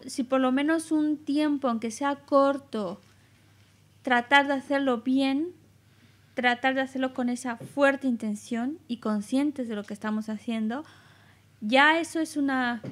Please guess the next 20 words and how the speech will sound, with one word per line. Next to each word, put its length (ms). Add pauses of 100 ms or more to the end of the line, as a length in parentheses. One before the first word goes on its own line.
(180)
gran 220
ventaja 560 (640)
que 120
nos 200
puede 600
ayudar 640
a 80
conseguir 420
ese 560
objetivo. 640 (840)
Es 140
decir, 500 (420)
si 280
todos 360
los 240
días 720 (520)
hacemos 560
nuestra, 760 (1200)
nuestro 360
compromiso, 800